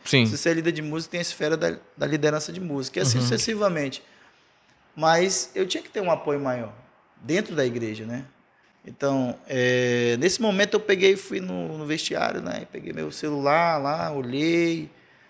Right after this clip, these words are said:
Speaker 2: aí liguei a internet. Aí, de repente, eu olhei assim uma mensagem do pastor Jonas Dias.
Speaker 1: Ok.
Speaker 2: Ele mandou um áudio.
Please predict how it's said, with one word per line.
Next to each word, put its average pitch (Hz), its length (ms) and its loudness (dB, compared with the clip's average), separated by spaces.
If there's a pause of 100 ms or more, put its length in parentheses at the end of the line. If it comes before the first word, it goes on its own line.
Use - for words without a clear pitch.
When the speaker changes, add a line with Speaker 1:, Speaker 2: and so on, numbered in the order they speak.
(160)
Speaker 2:
aí 311 100 -8
liguei 277 220 -4
a 262 40 -2
internet. 202 680 -4 (1120)
Aí, 202 80 -10
de 247 80 -8
repente, 226 360 -2
eu 208 60 6
olhei 190 180 6
assim 190 260 -2
uma 202 140 0
mensagem 185 500 -2
do - 20 -20
pastor 180 300 -2
Jonas 170 400 0
Dias. 131 480 -4 (260)
Speaker 1:
Ok. 101 400 2 (440)
Speaker 2:
Ele 202 100 -4
mandou 208 260 0
um 202 120 -2
áudio. 139 500 -2